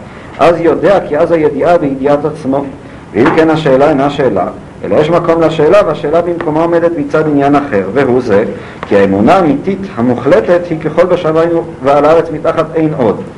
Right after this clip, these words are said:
ואין פירוש הפסוק כמו שכתבנו, "אין עוד", שאין עוד אלוקים אחר, רק הוא יתברך, כי זה כבר ידענו, השם אלוקינו השם אחד,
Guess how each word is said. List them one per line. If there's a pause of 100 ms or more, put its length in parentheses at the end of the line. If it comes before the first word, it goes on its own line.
(440)
ואין
פירוש
הפסוק
כמו
שכתבנו,
"אין
עוד",
שאין
עוד
אלוקים
אחר, (340)
רק
הוא
יתברך,
כי
זה
כבר
ידענו,
השם
אלוקינו
השם
אחד,